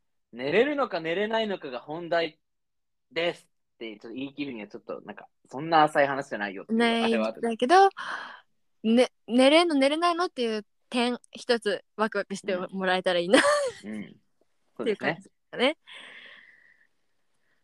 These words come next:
Speaker 2: うん。
Speaker 1: っていう話で。
Speaker 2: はい。
Speaker 1: で、まあ、僕がね、何の役どころやるかちょっとまだ情報解禁前なので言えないですけども、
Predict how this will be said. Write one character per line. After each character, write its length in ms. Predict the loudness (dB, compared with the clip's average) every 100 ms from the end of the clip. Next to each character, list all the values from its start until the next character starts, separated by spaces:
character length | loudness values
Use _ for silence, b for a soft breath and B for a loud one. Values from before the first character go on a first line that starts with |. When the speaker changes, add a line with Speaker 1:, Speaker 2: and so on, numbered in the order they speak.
| _ _ _ -4
Speaker 2:
う 60 |
ん。 80 | -4
Speaker 1:
っ 60 | -6 _ _ _ _ _ _ _ _ _
て 120 | 0
い 120 | 4 2
う 40 |
話 480 | 0 -8 -8 -10 -12
で。 240 | -12 -14 _ _ _ _
Speaker 2:
は 200 | -12 -10
い。 140 | -10 -2
Speaker 1:
で、 800 | 2 2 2 0 -2 -4 -6 -12 _ -8
ま 100 | -4
あ、 20 |
僕 320 | -2 -2 0 2
が 120 | 4
ね、 200 | 2 0
何 220 | 0 -2
の 80 | -4
役 260 | -6 -6
ど 100 | -8
こ 120 | -4 0
ろ 80 | 0
や 80 |
る 80 | 0
か 160 | -4 -8
ち 80 | -10
ょ 20 |
っ 40 |
と 80 | -10
ま 140 | -10
だ 200 | -8 -12 -16 _ _ _ _
情 160 | -6 -4
報 160 | -2 -2
解 200 | -4 -4
禁 180 | -6 -6
前 140 | -6
な 100 | -6
の 60 | -12
で 100 | -10
言 180 | -6 -4
え 40 |
な 120 | -4
い 80 | -6
で 100 | -8
す 60 | -14
け 100 | -14
ど 100 | 0
も、 380 | 4 4 2